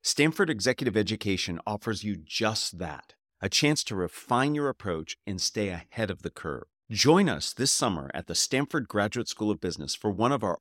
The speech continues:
on-campus C-suite programs to enrich your perspective,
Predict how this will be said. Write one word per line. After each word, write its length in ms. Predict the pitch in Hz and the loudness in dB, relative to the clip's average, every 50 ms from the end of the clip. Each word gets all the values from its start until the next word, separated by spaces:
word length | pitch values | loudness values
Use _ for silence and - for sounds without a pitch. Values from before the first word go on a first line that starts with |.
| - | -4
on-campus 760 | - 110 117 131 139 143 - - - 110 92 82 - 85 82 | -2 -2 0 0 0 -2 -4 -4 -4 -4 -4 -4 -6 -4 0
C-suite 720 | - - - - 135 147 139 - - - 117 120 120 - - | 0 2 2 4 4 4 4 4 2 2 0 -4 -4 -6 -6
programs 520 | - - 98 90 78 78 71 69 71 - | -2 -2 0 0 -2 -4 -10 -10 -12 -12
to 160 | - - 101 | -10 -6 -4
enrich 360 | 92 92 95 95 - - - - | -4 -2 0 -2 -2 -2 -2 -4
your 120 | 104 95 | -4 -6
perspective, 760 | - - 82 - - - - 123 - _ - 139 127 123 | -6 -8 -8 -8 -6 -4 -4 -6 -6 _ -10 -10 -10 -10